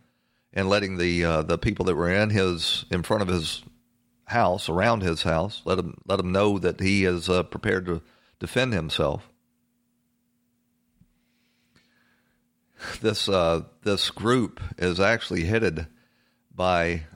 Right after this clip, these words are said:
a man named Vaughn Mize. He describes him, himself as Milwaukee's Malcolm X.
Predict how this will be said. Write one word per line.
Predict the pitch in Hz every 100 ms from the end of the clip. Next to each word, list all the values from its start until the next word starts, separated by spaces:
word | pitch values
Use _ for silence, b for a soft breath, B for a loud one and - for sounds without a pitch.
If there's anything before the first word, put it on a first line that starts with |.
| -
a | 85
man | 82 98 92
named | 87 80 73
Vaughn | 90 101 107 87 80
Mize. | 92 104 82 76 82 85 - - - _ _
He | -
describes | 82 78 95 87 85
him, | 87 82 -
himself | - 85 - 95 -
as | 80 78
Milwaukee's | 85 87 90 87 170 - 139 107
Malcolm | 101 147 - 117 -
X. | 165 - - - -